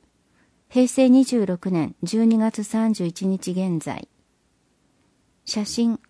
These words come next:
終わり。壱岐国博物館館長、須藤正人。壱岐国博物館は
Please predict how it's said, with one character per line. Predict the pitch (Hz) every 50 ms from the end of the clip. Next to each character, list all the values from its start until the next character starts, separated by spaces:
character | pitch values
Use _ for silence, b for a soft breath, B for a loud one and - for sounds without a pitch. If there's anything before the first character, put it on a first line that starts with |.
| _ _ -
終 | 180 175 185 185 185
わ | 185
り。 | 185 175 - - _ _ _ _ _ _ _ _ _ _ _ _ _ _ _ _ _ _ _ _ _ _ _ _ _ _ _ _ _ _ _ _ _ _ _ _ _ _ _ _ _ _ _ _ _ _ _ _ _ _ _ _ _ _ _
壱 | 247 240
岐 | - - - -
国 | - 294 277 - 294 277
博 | 302 294 - 285
物 | 269 285 285 277 - -
館 | - - 160 120 - - _ _ _ _ _ _ _ _ _ _ _ _
館 | - 233 233 233 233 - -
長、 | - - 214 208 196 175 - - _ _ _ _ _ _ _ _ _ _ -
須 | - - - 269
藤 | 277 - 254 226 190 165 160
正 | 170 190 214 - 202 165
人。 | - - - - - _ _ _ _ _ _ _ _ _ _ _ _ _ _ _ _ _ _ _ _ _ _ _ _ _ _ _ _ _ _ _ _ _ _ _ _ _
壱 | - 240 240
岐 | - -
国 | - - 311 - 311 302
博 | 302 294 - 302
物 | 285 311 285 - -
館 | - 240 220 208 185 170
は | 170 165 175 b